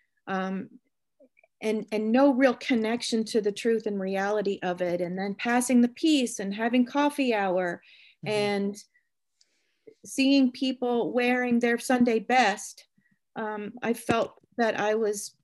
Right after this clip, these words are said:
Speaker 1: participating in a real sort of, um, that, that a delusion.
Speaker 2: Mm-hmm.
Speaker 1: Um,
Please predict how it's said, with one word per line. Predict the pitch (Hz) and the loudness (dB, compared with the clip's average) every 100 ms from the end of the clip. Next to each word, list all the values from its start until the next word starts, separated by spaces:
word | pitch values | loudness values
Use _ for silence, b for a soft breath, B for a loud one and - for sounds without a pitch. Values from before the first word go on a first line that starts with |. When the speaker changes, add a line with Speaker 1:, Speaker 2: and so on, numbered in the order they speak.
| - | -16
Speaker 1:
participating | 220 247 247 277 277 240 220 208 208 | -6 -2 0 -2 -2 -2 -2 -2 -6
in | 208 | -6
a | 196 | -6
real | 190 208 214 208 208 202 - _ _ _ _ _ _ _ | -4 -4 -2 -2 -4 -6 -10 _ _ _ _ _ _ _
sort | - 214 196 | -10 -6 -4
of, | 185 - _ - | -4 -10 _ -12
um, | 165 120 101 196 190 - _ _ _ _ _ _ - | -10 -10 -10 -10 -12 -18 _ _ _ _ _ _ -16
that, | 190 190 190 | -8 -6 -2
that | 190 - - - - | -4 -4 -12 -12 -6
a | |
delusion. | 208 233 220 262 254 202 170 202 - _ _ _ _ 156 | -2 0 2 2 2 0 -6 -8 -16 _ _ _ _ -16
Speaker 2:
Mm-hmm. | 135 135 | -14 -10
Speaker 1:
Um, | 190 185 165 208 | -8 -8 -10 -14